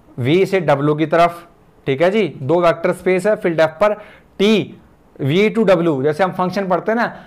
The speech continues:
let X and Y to, uh, set, then A, let F be set to function from X to Y for each, uh, component, each element X belongs to a has a unique image in V, Y belongs to Y। तो यही वही बात होती है, वेक्टर,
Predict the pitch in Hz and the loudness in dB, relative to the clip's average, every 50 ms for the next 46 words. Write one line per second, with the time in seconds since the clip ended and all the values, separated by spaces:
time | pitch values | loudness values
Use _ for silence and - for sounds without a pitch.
0 | _ - 143 151 156 165 156 - - 165 156 156 151 151 151 151 147 147 160 160 | _ -4 -2 0 0 0 -2 -2 -4 -2 -2 0 0 0 0 -2 -2 0 0 2
1 | 160 156 151 147 147 - - _ - 135 135 - - 147 151 156 147 147 143 147 | 2 2 0 -2 -6 -14 -20 _ -6 -6 -6 -2 -2 -2 0 0 0 0 0 -2
2 | 147 151 - 156 151 151 151 151 139 139 139 139 135 - - 147 143 139 - 147 | 0 0 0 0 0 0 -2 -2 -2 0 0 0 -2 -2 -4 -4 -4 -2 -4 -4
3 | 131 - 143 139 - 147 143 143 151 139 117 - 151 143 131 139 139 139 139 - | -2 -2 -4 -2 -2 -4 -4 -4 -4 -6 -4 -4 -4 -4 -2 -2 -2 -4 -6 -6
4 | - - 147 135 139 139 139 131 131 - _ _ _ _ _ _ _ - - 139 | -4 -4 -2 0 0 0 -2 -4 -8 -12 _ _ _ _ _ _ _ -6 -2 0
5 | 143 147 147 147 151 151 143 139 135 135 131 131 139 135 131 135 139 139 139 - | 0 0 0 0 -2 -2 -2 -2 -2 -4 -2 -4 -4 -4 -4 -4 -4 -4 -4 -6
6 | - - - 147 147 147 143 135 135 135 139 135 139 135 - - 143 143 135 127 | -8 -6 -4 -4 -2 0 -2 -2 -2 -4 -4 -4 -6 -8 -6 -4 -2 -2 -2 -4
7 | 127 147 139 127 127 127 131 127 139 139 135 135 143 143 135 143 - - - 143 | -6 -6 -8 -6 -4 -6 -4 -2 -2 -2 -2 -2 -4 -4 -6 -8 -14 -12 -10 -6
8 | 139 143 143 127 - 139 131 127 120 127 131 127 - - 120 120 127 123 123 123 | -4 -4 -4 -4 -4 -4 -4 -4 -4 -4 -8 -10 -12 -12 -6 -4 -2 -2 -2 -2
9 | 120 123 123 120 117 117 - 123 110 110 104 101 - _ _ _ _ - - - | -2 -2 -4 -4 -6 -8 -8 -6 -6 -6 -6 -8 -14 _ _ _ _ -20 -20 -20
10 | - _ _ _ - 165 180 196 196 175 - - - 196 160 165 175 196 220 220 | -20 _ _ _ -2 0 0 0 0 -4 -10 -16 -8 -4 -2 0 2 2 2 2
11 | 214 202 202 202 196 190 175 165 156 165 147 139 156 165 175 175 170 160 135 - | 2 2 2 2 4 4 2 2 2 -2 -2 0 0 0 0 2 0 -2 -2 -2
12 | - | -4